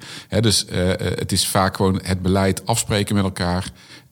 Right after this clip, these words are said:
instellen, hè, zodat het technisch afgedwongen wordt. Eh, en dan gebruiken mensen wel, eh, complexe wachtwoorden.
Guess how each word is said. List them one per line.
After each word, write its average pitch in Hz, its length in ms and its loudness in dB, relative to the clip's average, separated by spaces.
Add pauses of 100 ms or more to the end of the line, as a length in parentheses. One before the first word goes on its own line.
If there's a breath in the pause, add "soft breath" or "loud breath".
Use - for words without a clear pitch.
(100)
instellen, 117 720 4
hè, 110 200 0
zodat 92 260 0
het - 160 -4
technisch 117 360 2
afgedwongen 113 540 2
wordt. 104 320 2 (360 loud breath)
Eh, 92 340 0
en 104 60 2
dan 87 400 2
gebruiken 95 460 2
mensen 90 320 2
wel, 85 320 0
eh, 87 100 -2 (140)
complexe 87 440 -2
wachtwoorden. 85 520 -4